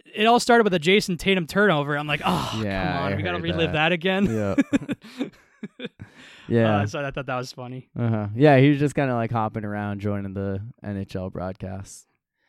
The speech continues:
Speaker 2: Um, so last year, the Avalanche were up two nothing on the Golden Knights, and then they lost four in a row. They're up two nothing on Tampa. It'd be tough to lose a, another two oh lead.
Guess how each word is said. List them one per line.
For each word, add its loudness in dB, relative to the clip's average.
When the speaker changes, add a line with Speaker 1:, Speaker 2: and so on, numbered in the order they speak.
Speaker 2:
Um, -2
so -2
last 0
year, 2
the 4
Avalanche 0
were 0
up -4
two -6
nothing -6
on -6
the -6
Golden -6
Knights, -8
and -10
then -8
they -8
lost -10
four -6
in -4
a -2
row. 0
They're 0
up -2
two -6
nothing -2
on -4
Tampa. 0
It'd -4
be 0
tough 2
to 2
lose 4
a, 2
another 0
two 2
oh 2
lead. 0